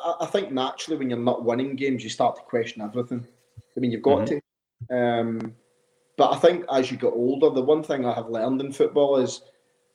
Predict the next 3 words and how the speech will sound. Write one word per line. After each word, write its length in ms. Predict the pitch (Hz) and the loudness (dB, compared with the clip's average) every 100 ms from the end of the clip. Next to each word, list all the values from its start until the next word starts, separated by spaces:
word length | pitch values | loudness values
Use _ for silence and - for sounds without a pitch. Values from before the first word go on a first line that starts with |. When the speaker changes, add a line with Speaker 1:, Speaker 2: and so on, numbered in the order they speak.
| _ _ _ _ - | _ _ _ _ -14
Speaker 1:
sometimes 840 | 131 156 156 151 156 139 123 - - _ _ _ _ _ _ _ _ - | 2 4 4 4 4 4 -2 -8 -16 _ _ _ _ _ _ _ _ -10
you 180 | 107 117 | -4 0
win 400 | 120 127 143 | 4 4 2